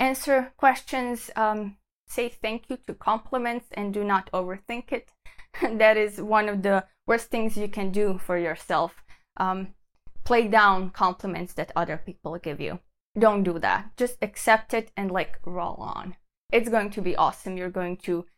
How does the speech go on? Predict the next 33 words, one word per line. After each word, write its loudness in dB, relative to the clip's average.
uh, 4
get 0
used -2
to -8
it -8
in -6
time. 0
Uh, 8
when 6
you're, 2
um, 0
sharing 2
pictures, 0
do 0
not 0
share 2
only -2
pictures -4
of -2
your -2
finished -2
projects. 4
Having 2
a 2
behind 0
the -6
scenes -6
look 0
is -2
always, 0
uh, -2
amazing, -2
and -4